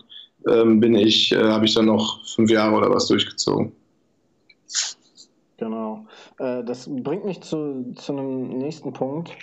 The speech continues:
Speaker 2: Also du hast ja vor Ed ja auch schon diverse Teams gehabt, unter anderem mit C D ja auch damalige Titelaspiranten in der D-P-L-Bundesliga.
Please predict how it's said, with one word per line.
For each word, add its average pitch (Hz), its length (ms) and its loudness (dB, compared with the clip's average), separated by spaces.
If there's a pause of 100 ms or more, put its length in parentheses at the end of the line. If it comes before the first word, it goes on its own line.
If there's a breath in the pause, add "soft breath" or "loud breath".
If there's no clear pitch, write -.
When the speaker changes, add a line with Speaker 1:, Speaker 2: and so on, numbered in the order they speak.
(120)
Speaker 2:
Also 117 220 -4
du 113 160 -6
hast 120 200 -8
ja 101 260 -6 (160)
vor 127 260 -6
Ed 131 200 -6
ja 127 120 -4
auch 120 160 -6
schon 127 240 -6
diverse 120 420 -6
Teams 123 300 -8
gehabt, 131 440 -8
unter 131 320 -6
anderem 123 260 -6
mit 117 140 -8
C 127 160 -6
D 127 260 -4
ja 123 160 -4
auch 117 260 -6
damalige 123 920 -6
Titelaspiranten 127 920 -10
in 127 160 -8
der 127 100 -6
D-P-L-Bundesliga. 143 1120 -8